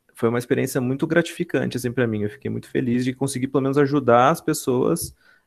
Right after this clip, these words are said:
é, a terem um, um alívio de alguma coisa que ela tava sentindo no, no, na, durante o trabalho, por ficar muito tempo de pé. O que mais tinha de, de, de reclamações eram questões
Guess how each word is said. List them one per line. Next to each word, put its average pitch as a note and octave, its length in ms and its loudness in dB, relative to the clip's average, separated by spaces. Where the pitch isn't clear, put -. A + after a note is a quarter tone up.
é, A2 320 0
a A#2 80 2
terem A#2+ 480 -2
um, A#2 760 -4
um A2+ 60 2
alívio A#2+ 540 2
de A#2+ 80 2
alguma A2+ 300 -2
coisa A#2 260 2
que A#2 60 -2
ela A2+ 80 2
tava A#2 180 0
sentindo A2+ 400 -8
no, A2 200 -6
no, G#2 160 -6
na, F#2+ 400 -8
durante A2 260 -2
o - 40 -14
trabalho, A2+ 840 4
por A#2 100 0
ficar A#2+ 180 0
muito A#2 160 -4
tempo A#2+ 200 -4
de A#2 140 -2
pé. A#2 320 6
O B2+ 60 2
que C#3+ 100 -4
mais F3+ 340 0
tinha F3+ 300 -2
de, C3+ 760 0
de, A2 760 0
de G#2+ 120 -2
reclamações D#3+ 760 0
eram D#3+ 280 4
questões B2 460 -2